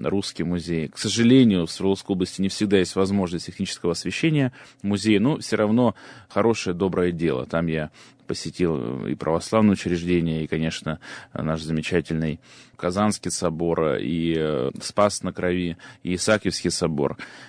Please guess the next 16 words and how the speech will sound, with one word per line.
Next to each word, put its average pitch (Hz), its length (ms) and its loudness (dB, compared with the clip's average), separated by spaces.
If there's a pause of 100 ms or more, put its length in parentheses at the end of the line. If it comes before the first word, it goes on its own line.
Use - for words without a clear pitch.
(120)
И 110 120 4
вот, 104 140 2
наверное, 113 260 4
в - 40 -10
таком 113 240 0
сознательном 117 680 2
возрасте, 95 420 0
мне 87 180 -2
в 90 60 0
этом 90 240 -4
году 87 260 -4
тридцать 92 380 -6
лет, 135 240 4 (200)
я 92 120 0
обратил 92 380 -2
внимание 92 520 -2